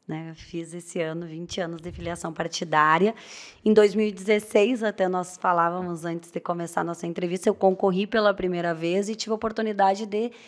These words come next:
ter uma ligação com a deputada, no qual a gente começou a ter um alinhamento político de pautas, pra depois a gente ter uma proximidade. Foi uma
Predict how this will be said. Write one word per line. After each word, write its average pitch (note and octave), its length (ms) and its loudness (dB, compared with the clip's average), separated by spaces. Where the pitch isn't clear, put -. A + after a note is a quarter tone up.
ter A#3+ 120 8
uma A#3+ 160 4
ligação A3 580 -2
com G3+ 120 -6
a G3 100 0
deputada, F3+ 840 -2
no A#3+ 160 6
qual A3+ 400 8
a A#3+ 60 2
gente A#3 320 -4
começou A3+ 800 0
a A3 140 2
ter A#3 240 -2
um C4+ 120 -2
alinhamento A3+ 720 -4
político F#3 600 -8
de G3+ 180 0
pautas, G3 1040 2
pra G#3 140 6
depois A3 540 2
a A#3+ 40 -6
gente A3+ 280 -6
ter A3 100 0
uma G#3 140 0
proximidade. G3+ 720 -4
Foi A3+ 220 0
uma A3+ 360 0